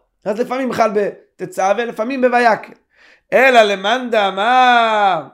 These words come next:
צו את קורבני ממתרמי באוזימנה? פרשת פנחס אף פעם לא מזדמנת שם בחודש אדר.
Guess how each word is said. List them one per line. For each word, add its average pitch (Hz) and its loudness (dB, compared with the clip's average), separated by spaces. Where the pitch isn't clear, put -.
צו - 0
את 254 -8
קורבני 220 -4
ממתרמי 233 -4
באוזימנה? 214 -4
פרשת 170 -4
פנחס 226 -6
אף 233 -4
פעם 262 -2
לא 262 2
מזדמנת 220 -2
שם 214 2
בחודש 202 0
אדר. 170 2